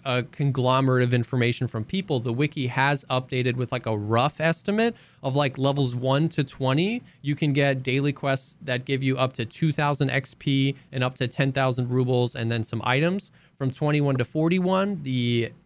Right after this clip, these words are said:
quests can give you up to twenty thousand X P and up to a hundred thousand rubles and then some items. And then when you're forty-five plus, uh, your daily quest X P will be between twenty and eighty thousand per,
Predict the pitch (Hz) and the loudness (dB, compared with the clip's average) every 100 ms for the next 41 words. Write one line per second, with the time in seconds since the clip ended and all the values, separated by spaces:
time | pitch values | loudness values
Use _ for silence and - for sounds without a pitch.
0 | _ _ _ - 143 139 - 139 127 131 | _ _ _ -4 -2 -2 -2 -2 0 0
1 | 127 - 131 - 117 110 151 190 247 151 | -2 -2 -6 -4 -10 -8 -4 0 0 0
2 | 123 120 120 117 - - 117 113 - - | 0 -2 -4 -6 -8 -6 -2 -2 -6 -16
3 | - 135 131 - 151 165 - 139 120 175 | -8 -4 -4 -4 -4 -4 -2 0 0 0
4 | 185 170 139 127 123 131 240 165 123 131 | 0 0 0 0 0 2 2 2 0 0
5 | - 131 127 123 127 117 - 123 131 170 | -4 -2 0 0 0 -6 -4 -2 0 0
6 | 208 - - _ 131 143 147 131 - 160 | -4 -10 -20 _ -2 0 4 2 2 2
7 | 170 165 151 131 113 - 240 240 139 - | 2 2 2 0 0 -4 0 2 0 -2
8 | - - _ _ 127 123 127 127 143 139 | -16 -20 _ _ -2 2 2 2 2 0
9 | 139 143 131 131 131 - 147 131 131 127 | 0 -4 -2 -2 -4 -2 0 2 2 0
10 | 120 123 - 147 160 165 147 - 139 165 | 0 -4 -4 0 2 2 0 -2 -2 0
11 | 156 147 131 120 - - 160 175 185 175 | -2 -2 -2 -6 -8 -8 -2 0 2 0
12 | - 151 147 160 147 131 113 - 190 117 | 0 -2 0 0 0 -4 -4 -2 0 0
13 | 104 | -2